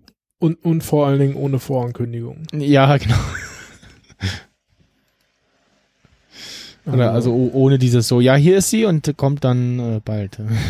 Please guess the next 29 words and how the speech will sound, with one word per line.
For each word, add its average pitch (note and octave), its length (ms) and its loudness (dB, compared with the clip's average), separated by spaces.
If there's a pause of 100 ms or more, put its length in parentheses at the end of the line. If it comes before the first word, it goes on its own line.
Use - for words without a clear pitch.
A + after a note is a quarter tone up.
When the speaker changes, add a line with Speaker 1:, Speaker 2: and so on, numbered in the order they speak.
Speaker 2:
<laughs> - 420 -6
Sondern, G#2+ 420 -6 (120)
"Da C3+ 180 2
ist F3 120 0
sie A3 100 0
und, D#3+ 240 -2
äh, C3+ 260 0
b-, C#3 200 -12 (440)
kaufen B2+ 300 -4
könnt - 180 -4
ihr A#2 80 0
sie A2+ 180 -2
am G#2 100 -8
Freitag" G#2 420 -8
oder G2+ 160 -8
so. G2 160 -8 (960)
<clears throat> D#3 80 -8 (1600)
Gut, A#2 280 -2
Speaker 1:
Genau, C3 800 2
so C3 120 2
Speaker 2:
äh, B2+ 100 0 (340)
Speaker 1:
One B2 200 -6
More A#2 160 -6
Thing B2 340 -4
oder A2+ 200 -10
so. A2 140 -14 (420)
Speaker 2:
Genau. G2+ 460 0
<laughs> - 140 -20
Ähm, G#2+ 800 -6